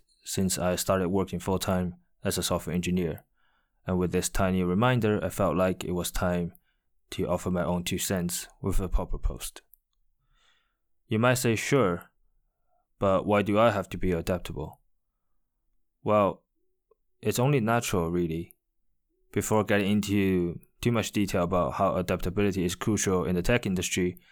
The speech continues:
there is a fundamental point to be made here. Humans, or any other organisms for that matter,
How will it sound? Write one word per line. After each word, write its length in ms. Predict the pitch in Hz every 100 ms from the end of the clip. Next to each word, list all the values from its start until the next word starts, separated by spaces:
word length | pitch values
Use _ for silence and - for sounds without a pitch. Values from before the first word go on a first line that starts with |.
| - _ _ -
there 120 | 95
is 140 | 90
a 60 | 87
fundamental 540 | 113 113 107 104 98
point 340 | 87 - 117 104
to 80 | 95
be 100 | 90
made 280 | 90 101
here. 280 | - 78 - - _ _ _ _ _ _ _
Humans, 580 | - 135 104 90 95 - -
or 220 | 95 95
any 260 | 98 98 92
other 280 | 110 107
organisms 600 | 95 92 90 85 90 87
for 200 | - 87
that 180 | 87 80
matter, 380 | 82 80 87